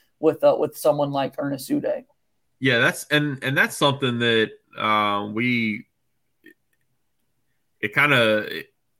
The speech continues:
Speaker 2: it wasn't, it di-, it didn't quite reach the level of cliche, but we heard throughout the last two, two to three months of the season for Duke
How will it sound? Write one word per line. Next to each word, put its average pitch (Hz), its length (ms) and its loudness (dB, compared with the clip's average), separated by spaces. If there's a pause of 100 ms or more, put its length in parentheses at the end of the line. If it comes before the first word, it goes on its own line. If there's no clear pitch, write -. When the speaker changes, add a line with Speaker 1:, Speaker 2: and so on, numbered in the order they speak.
(1300)
Speaker 2:
it 123 60 -4
wasn't, 160 480 0 (160)
it 135 220 0
di-, 170 80 2
it 147 240 2
didn't 151 220 2
quite 143 280 2
reach 139 300 0
the 135 140 4
level 131 360 2
of 123 180 0
cliche, 131 760 0 (100)
but 110 300 2 (480)
we 160 140 4
heard 147 360 4
throughout 135 340 2
the 120 60 -2
last 113 500 0
two, 127 400 0 (180)
two 170 220 0
to 113 260 2 (220)
three 135 220 2
months 120 380 0
of 110 100 -4
the 107 80 -4
season 113 480 -2
for 107 180 -4
Duke 117 360 -2